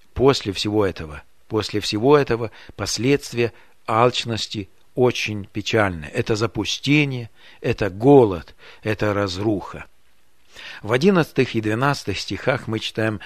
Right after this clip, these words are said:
«Горе вам, горе тем, которые с раннего утра ищут секири»,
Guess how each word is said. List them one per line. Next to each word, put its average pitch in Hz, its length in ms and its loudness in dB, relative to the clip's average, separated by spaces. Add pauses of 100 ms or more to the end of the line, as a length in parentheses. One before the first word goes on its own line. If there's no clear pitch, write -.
(300)
«Горе 104 520 4
вам, 87 460 -2 (480)
горе 165 460 2
тем, 117 480 -2 (280)
которые 123 400 4
с - 140 -2
раннего 170 580 0
утра 135 540 2
ищут 143 680 -2 (180)
секири», 123 920 0